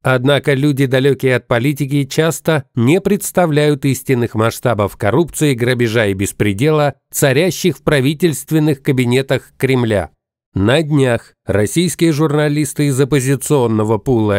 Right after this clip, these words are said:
Р Ф подсчитали траты верховного ботокса всей Московии на дружественные режимы и связанные с ними мегапроекты.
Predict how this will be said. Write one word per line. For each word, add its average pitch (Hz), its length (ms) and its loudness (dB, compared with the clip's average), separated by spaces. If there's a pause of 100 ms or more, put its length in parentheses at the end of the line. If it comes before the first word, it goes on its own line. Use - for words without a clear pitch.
Р 117 80 0
Ф 165 220 -2 (120)
подсчитали 147 680 0
траты 123 400 0
верховного 113 640 0
ботокса 135 520 -2
всей 113 300 0
Московии 160 800 0
на 165 160 2
дружественные 156 920 0
режимы 151 600 0 (100)
и 147 160 2
связанные 151 760 0
с - 120 -6
ними 143 540 0 (100)
мегапроекты. 120 1300 -2